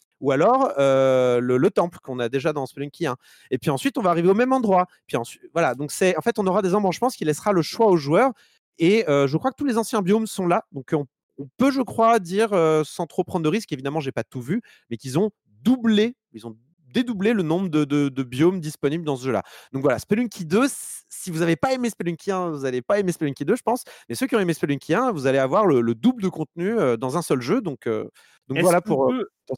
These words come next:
Speaker 1: Spelunky
Speaker 2: est-ce
Speaker 1: deux.
Speaker 2: qu'on peut parler pour, euh, les jeux de ce genre, euh, d'une sorte de mur du désespoir ?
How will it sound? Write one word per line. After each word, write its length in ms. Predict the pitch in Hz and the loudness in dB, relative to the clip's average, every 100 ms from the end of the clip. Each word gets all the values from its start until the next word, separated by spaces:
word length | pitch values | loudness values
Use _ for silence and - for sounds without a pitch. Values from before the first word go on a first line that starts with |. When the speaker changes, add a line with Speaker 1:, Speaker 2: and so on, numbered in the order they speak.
| - | -12
Speaker 1:
Spelunky 200 | - - | -16 -8
Speaker 2:
est-ce 80 | 175 | -8
Speaker 1:
deux. 40 | 196 | -6
Speaker 2:
qu'on 160 | 214 | -8
peut 160 | 190 233 | -6 -4
parler 440 | 226 139 123 135 175 | 2 2 2 -2 -4
pour, 280 | 135 117 | -8 -8
euh, 160 | 113 110 | -6 -6
les 160 | 107 110 | -6 -6
jeux 200 | 123 175 | -6 -8
de 60 | |
ce 220 | - 135 | -8 -8
genre, 600 | 117 110 127 156 175 135 | -8 -8 -8 -8 -8 -8
euh, 60 | 107 | -10
d'une 200 | 107 123 | -12 -14
sorte 420 | - 180 151 - | -8 -6 -6 -8
de 220 | 123 123 | -10 -8
mur 360 | 123 135 160 151 | -8 -8 -6 -6
du 120 | 131 | -6
désespoir ? 840 | 120 120 113 110 - - 95 87 | -6 -6 -6 -8 -12 -12 -10 -12